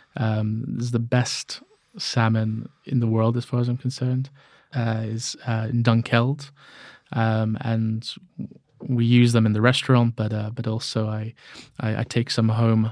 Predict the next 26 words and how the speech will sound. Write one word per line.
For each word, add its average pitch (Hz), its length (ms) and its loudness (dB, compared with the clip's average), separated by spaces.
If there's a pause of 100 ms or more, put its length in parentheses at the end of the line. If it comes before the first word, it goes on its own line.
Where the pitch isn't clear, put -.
(140)
um, 110 320 -6
for - 160 -10
Christmas - 400 -4
morning 117 420 2 (480)
to 113 140 -6
do, 110 480 2
um, 127 480 -8 (460)
uh, 110 180 -2
maybe 113 280 2
eggs 117 180 0
Benedict, 113 680 0
um, 107 420 -6 (320)
uh, 113 100 -4
or 110 140 -2
eggs 117 180 0
Royale, 113 460 0
maybe, 120 320 -2 (240)
et 135 100 -18
cetera, 123 380 -6 (520)
which 120 180 -2
is 113 80 4
a 110 60 2
bit 110 120 4
of 107 80 0
a 110 40 -2
tradition. 123 640 0